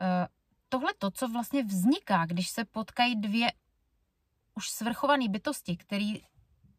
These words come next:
jsou v té stoprocentní důvěře,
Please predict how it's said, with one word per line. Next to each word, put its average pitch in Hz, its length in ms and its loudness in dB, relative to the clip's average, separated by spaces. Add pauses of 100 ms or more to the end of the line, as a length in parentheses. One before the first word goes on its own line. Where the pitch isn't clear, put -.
(140)
jsou 220 800 0
v - 160 -20
té - 220 -4
stoprocentní 262 1200 0
důvěře, 196 760 2